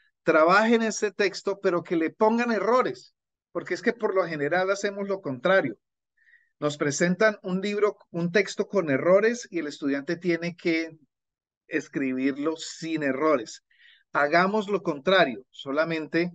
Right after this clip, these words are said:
porque al estudiante le gusta ese tipo de contradicción, pero están trabajando exactamente lo mismo. Palabras prohibidas.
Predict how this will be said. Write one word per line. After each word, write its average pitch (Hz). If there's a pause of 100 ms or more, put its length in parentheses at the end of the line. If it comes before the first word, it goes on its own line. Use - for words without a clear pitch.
porque 143
al 127
estudiante 127
le 165
gusta 131
ese 151
tipo 151
de 143
contradicción, 131 (140)
pero 139
están 156
trabajando 156
exactamente 139
lo 117
mismo. 110 (720)
Palabras 247
prohibidas. 202